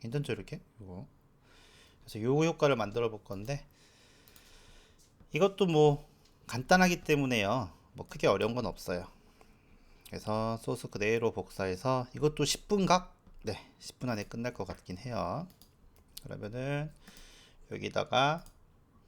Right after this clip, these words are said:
확인해 보시게 되면은, 네, 이렇게 똑같이 되죠.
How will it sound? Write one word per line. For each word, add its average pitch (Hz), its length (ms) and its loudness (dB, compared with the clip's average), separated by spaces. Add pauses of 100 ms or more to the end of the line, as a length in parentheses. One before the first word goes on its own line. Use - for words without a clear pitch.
(600)
확인해 123 380 -6
보시게 101 320 -10
되면은, 127 720 -6 (280)
네, - 180 -10 (300)
이렇게 - 220 -14
똑같이 - 260 -12
되죠. - 240 -16